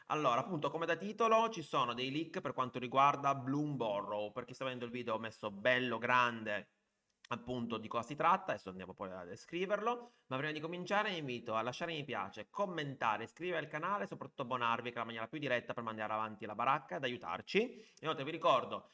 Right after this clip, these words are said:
il codice sconto Lotus cinque vi dà il cinque per cento di sconto sui prodotti non già scontati da fantasiastore punto it, uno dei negozi più forniti d'Italia e più veloci nelle spedizioni. Cioè, io ho ordinato le carte insieme agli altri ragazzi del canale, sono già arrivate, infatti ho fatto la foto su Instagram che sono il Diabolic Intent ve-,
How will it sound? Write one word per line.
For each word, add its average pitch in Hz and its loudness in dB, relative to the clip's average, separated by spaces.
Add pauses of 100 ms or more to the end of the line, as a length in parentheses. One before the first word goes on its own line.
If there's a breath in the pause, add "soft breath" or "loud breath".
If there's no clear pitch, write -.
il 113 -12
codice 147 -4
sconto 120 0
Lotus 127 -4
cinque 185 -4
vi 160 -4
dà 123 -2
il 107 -4
cinque 160 -8
per 143 -6
cento 131 -12
di 123 -10
sconto 107 -4
sui 110 -14
prodotti 120 -2
non 120 -2
già 127 -2
scontati 151 2
da 147 -2
fantasiastore 107 -4 (120)
punto 107 -10
it, 90 -8
uno 113 -4
dei 120 -4
negozi 120 -4
più 214 -4
forniti 127 -8
d'Italia 139 2 (340 loud breath)
e 131 0
più 151 -2
veloci 143 2
nelle 131 -8
spedizioni. 95 -10 (200 soft breath)
Cioè, 123 -2
io 127 2
ho - 2
ordinato 123 -2
le 120 0
carte 113 4
insieme 104 -10
agli 107 -6
altri 104 -8
ragazzi 110 -10
del 104 -16
canale, 127 0
sono 104 -12
già 117 -4
arrivate, 107 -4
infatti 104 -14
ho - -12
fatto - -14
la 107 -8
foto 117 -6
su 135 -10
Instagram 104 -6
che 104 -16
sono 98 -10
il 104 -10
Diabolic 113 -4
Intent 107 -8
ve-, 101 -8